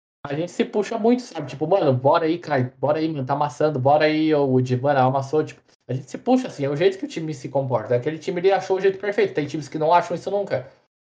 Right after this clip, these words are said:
Eu já passei por times que não tinham isso, que não conseguia, tipo, achar a forma de, tipo, todo mundo tá na mesma página. Tipo, não é fácil isso pra um time achar, não é, não é fácil de achar cinco jogadores que, que pensam igual e você vai tá ali e os cinco vão tá se, tá, tipo, mano, um se doendo pelo outro, sabe?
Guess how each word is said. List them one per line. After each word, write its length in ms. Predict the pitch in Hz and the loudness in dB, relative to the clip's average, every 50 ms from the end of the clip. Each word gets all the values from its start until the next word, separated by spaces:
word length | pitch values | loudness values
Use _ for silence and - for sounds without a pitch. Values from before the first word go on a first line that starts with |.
| _ | _
Eu 100 | - 123 | -8 -6
já 100 | 123 127 131 | -6 -6 -2
passei 240 | - 151 - 165 143 | -2 -2 0 0 -2
por 120 | 131 156 | -4 -4
times 220 | 131 156 147 147 | -4 -4 -6 -4
que 100 | - - | -6 -4
não 140 | 160 175 196 | -4 -2 -4
tinham 260 | - - 247 240 208 | -2 -2 0 0 0
isso, 300 | 156 110 - - 104 95 - _ _ _ _ _ _ | 0 -2 -4 -6 -10 -10 -10 _ _ _ _ _ _
que 80 | - | -2
não 100 | 131 147 | -2 -2
conseguia, 460 | 143 - 170 165 170 160 175 208 202 196 | -2 -4 -4 -2 -2 2 4 4 4 4
tipo, 160 | 196 - - | 2 2 2
achar 540 | 156 151 - - 160 151 156 151 - - - - _ _ | 2 2 2 2 4 6 6 4 2 -2 -10 -20 _ _
a 140 | - 135 131 | 0 0 0
forma 320 | 127 - 151 143 147 151 | 4 4 4 4 4 2
de, 140 | 139 139 139 127 | 0 -2 -6 -10
tipo, 180 | - - 151 | -12 -14 -4
todo 220 | 131 160 165 165 170 | 2 2 2 4 2
mundo 140 | 170 165 | -2 0
tá 80 | - 151 | 2 2
na 80 | 151 147 | 4 4
mesma 260 | 139 135 135 127 127 | 4 2 2 2 2
página. 360 | - 123 113 110 110 110 110 | 2 2 2 2 0 -6 -12
Tipo, 240 | 123 - - _ 135 | -12 -14 -14 _ 0
não 60 | 147 | 2
é 80 | 170 180 | 2 2
fácil 360 | - - 151 135 131 127 131 | 4 6 6 6 6 2 -2
isso 140 | 127 127 - | -6 -6 -6
pra 100 | 123 120 | -6 -6
um 40 | |
time 200 | 120 - 123 117 | -6 -6 -6 -8
achar, 260 | 113 - - 110 101 101 | -8 -4 -2 -2 -2 0
não 120 | 110 123 | 0 2
é, 200 | 135 151 147 - - - - _ _ | 2 2 0 -2 -10 -20 -20 _ _
não 80 | 135 | 0
é 60 | 156 156 | 0 2
fácil 240 | - 170 147 135 | 4 2 2 4
de 40 | 143 135 | 2 0
achar 180 | 127 135 131 | 2 2 0
cinco 260 | 127 - 139 127 127 | -2 -2 -6 -8 -6
jogadores 380 | 131 131 131 127 123 123 127 - | 0 0 2 4 4 2 0 -4
que, 100 | - - | -10 -14
que 100 | - 131 | -14 -10
pensam 320 | 127 - 131 127 127 127 | -2 0 0 0 0 -2
igual 320 | 123 123 117 110 117 120 120 | -2 0 2 4 4 4 2
e 60 | 120 | 2
você 240 | 120 120 117 - 120 | -2 -4 -4 -4 -4
vai 160 | 117 117 110 | -2 -2 0
tá 120 | - 120 | 0 0
ali 260 | 113 107 113 113 120 123 | 0 0 -2 -6 -4 -4
e 60 | 123 | -4
os 80 | 120 | -4
cinco 200 | - - 127 123 | -6 -10 -10 -8
vão 140 | 120 120 120 | -8 -8 -6
tá 160 | 120 117 110 | -4 -4 -6
se, 280 | - - - 120 117 - - - - - _ _ _ _ _ _ _ _ _ _ | -6 -6 -10 -10 -10 -12 -16 -20 -20 -20 _ _ _ _ _ _ _ _ _ _
tá, 180 | - 123 123 120 | 2 2 2 2
tipo, 200 | - - - 131 | 0 -4 -2 2
mano, 220 | 131 127 127 135 | 4 4 4 2
um 80 | 151 - | 2 -2
se 120 | - - | -8 0
doendo 240 | 143 131 131 131 127 | 2 4 4 4 4
pelo 200 | 131 131 123 113 | 4 4 4 6
outro, 260 | 107 101 98 - - | 4 4 2 0 -8
sabe? 480 | - - - 117 120 120 - 101 95 - | -20 -6 0 2 2 2 2 -2 -6 -6